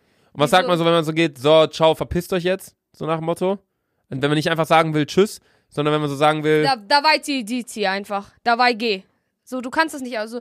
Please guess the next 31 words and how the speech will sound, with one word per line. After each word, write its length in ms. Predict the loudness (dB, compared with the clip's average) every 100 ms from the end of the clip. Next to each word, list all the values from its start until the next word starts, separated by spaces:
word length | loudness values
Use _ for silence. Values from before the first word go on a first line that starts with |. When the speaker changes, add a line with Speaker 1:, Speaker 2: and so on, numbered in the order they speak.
| -6
Speaker 1:
Давай. 440 | 0 4 4 4 0 _
Speaker 2:
Давай, 460 | -14 -4 -2 -2 -4
давай, 640 | -4 0 0 -2 -8 -16 -10
давай 320 | -6 -4 -6
идите 480 | -10 -12 -14 -12 -8
heißt 320 | -8 -10 -10
schon, 160 | -10 -8
ist 260 | -8 -8 -2
schon 220 | -2 -2
so 120 | -4
in 60 | -4
dem 140 | -4
Sinne, 320 | -4 -2 -4 -4
Junge, 180 | -10 -10
verpiss 300 | -10 -10 -12
dich 160 | -12
einfach. 320 | -12 -10 -12 -14 -6
Speaker 1:
Okay, 320 | 2 4 4
Buchsta-, 400 | 2 0 -2 0
sag 140 | 0 0
nochmal. 280 | 2 2 0 _ _ _
Speaker 2:
Давай. 400 | -6 -2 0 0 -2 -4
Speaker 1:
Ja. 280 | 0 0 0 -8 _ -4
Speaker 2:
D 240 | -2 -2 -2
A 360 | 0 2 0 -2
W 260 | -4 -4 -4 -8
A 240 | -6 -6 -8 _
I. 200 | -10 -10 -14 -2
Speaker 1:
Ja. 280 | 2 2 0 _ _ _ _ _ _ _ _ _ 0
Speaker 2:
I, 240 | 2 2 0 _ _ _ _ _ _ _ _
D 60 | _